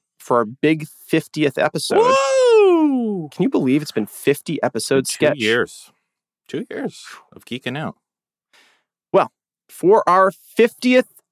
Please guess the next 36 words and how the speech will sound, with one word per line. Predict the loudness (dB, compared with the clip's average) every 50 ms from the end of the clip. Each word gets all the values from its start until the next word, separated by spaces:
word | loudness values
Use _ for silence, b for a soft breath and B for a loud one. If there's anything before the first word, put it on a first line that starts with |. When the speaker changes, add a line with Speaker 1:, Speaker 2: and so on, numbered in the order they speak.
| _
Speaker 1:
episode, | -6 -4 -4 -6 -8 -4 -2 2 4 4
our | 4 4 2
Speaker 2:
Woo! | 2 2 2 4 4
Speaker 1:
golden | 6 6 6 4 6 4 2 2 4
anniversary, | 2 2 2 2 0 0 0 -2 -2 -4 -6 -2 0
Speaker 2:
Golden | 0 2 2 0 0 0
anniversary. | 0 0 0 -2 -2 -2 -4 -4 -6 -8 -8 -8 -8 _ _ _ _ _ _ _ _ _ _ _
Speaker 1:
we | -4 0 2 2 2 2
are | 2 2 2
going | 2 2 2 2 4 2 2
to | 0
be | 0 2 2 2 4 2 0 -2 -4 -12 _ _ _ _ _ _ _ _ _ _ _ _
doing | -2 2 4 4 4 2 2
a | 0
Shades | -4 -2 -2 2 2 2 2 0 0
and | 0 0 0 -2
Sketch | 0 0 0 0 0 -2 -6 -10 -10 _ _ _ _ _ _ _ -20 -20 -6
double | 0 2 2 2 2 2 -2 -2
feature. | -4 -2 2 2 2 2 2 0 0 2 2
Speaker 2:
Whoa, | 4 4 4 4 6 6 6 4 4 4 4 2
you | 2 2 2
guys | 2 0 2 0
know | 0 0 2
those. | 2 2 0 0 0
We've | 0 0
done | 0 0 0
those | -2 -4 -4
before. | -8 -4 0 2 2 2
Speaker 1:
We | 2 2
have. | 2 0 2 2 0 -2 -2 0
They're | 2 2 4
always | 4 4 2 0
a | 0
good | 0 0 0
time. | 0 -2 -2 0 0 0
Speaker 2:
Yeah. | 2 2 2 0 -2